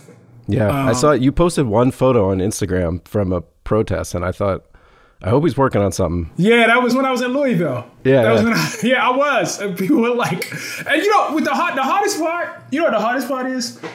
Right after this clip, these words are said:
Speaker 2: Even before that, people being like, "Where are you? <laughs> Where are you? This thing is going on, and you're not saying anything. Where are you?"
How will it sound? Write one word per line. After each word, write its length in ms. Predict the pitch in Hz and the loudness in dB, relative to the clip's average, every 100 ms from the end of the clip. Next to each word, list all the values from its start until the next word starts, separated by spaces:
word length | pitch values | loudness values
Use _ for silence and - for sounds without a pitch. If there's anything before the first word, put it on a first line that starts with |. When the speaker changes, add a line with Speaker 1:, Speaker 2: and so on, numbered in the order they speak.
| - - - | -16 -20 -8
Speaker 2:
Even 220 | 269 320 262 | 0 0 0
before 220 | 233 254 | 0 0
that, 200 | 190 - | 0 -2
people 200 | 220 226 | -4 -2
being 200 | 202 190 | -2 -2
like, 240 | 175 151 143 | -4 -4 -2
"Where 180 | 202 285 | 2 2
are 300 | 269 262 311 | 2 2 2
you? 340 | 240 180 160 | 2 2 0
<laughs> 1800 | 143 - 262 240 - 302 - - - 285 - - - 170 - - 269 - | 0 0 0 0 0 0 0 -4 -2 -2 -2 -8 -12 -12 -12 -8 -8 -6
Where 260 | 196 262 330 | -2 2 4
are 320 | 320 277 320 | 4 2 2
you? 200 | 294 233 | 4 4
This 240 | 202 247 240 | 2 -2 -2
thing 200 | 311 349 | -2 0
is 140 | 285 | 0
going 300 | 233 277 262 | 0 0 2
on, 340 | 262 220 165 208 | 2 2 0 0
and 160 | 185 | 0
you're 200 | 226 285 | 2 2
not 120 | 294 233 | 2 -2
saying 360 | - 294 339 302 | -2 -2 -2 0
anything. 400 | 254 233 220 208 | 0 0 0 0
Where 140 | 311 | 0
are 300 | 285 285 302 | 0 0 0
you?" 360 | 277 269 160 233 | 0 0 0 -4